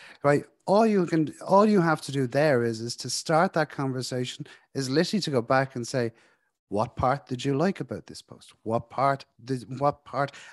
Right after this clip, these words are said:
appealed to you? What did you learn from this? You can start that conversation, because what happens there is, is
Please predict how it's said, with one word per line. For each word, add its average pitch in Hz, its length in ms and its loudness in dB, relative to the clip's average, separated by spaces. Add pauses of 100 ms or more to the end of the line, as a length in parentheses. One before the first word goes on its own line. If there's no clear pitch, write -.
appealed 160 400 -2
to - 120 -10
you? 87 120 -10 (380)
What 143 200 -2
did 127 160 -8
you 135 120 0
learn 151 320 2
from 107 220 -6
this? 85 300 -14 (440)
You 170 120 2
can 156 160 -4
start 202 460 0
that 147 200 -2
conversation, 127 840 -4 (360)
because 160 340 -4
what 170 120 0
happens 196 480 0
there 151 280 2
is, 113 200 0
is 107 160 -10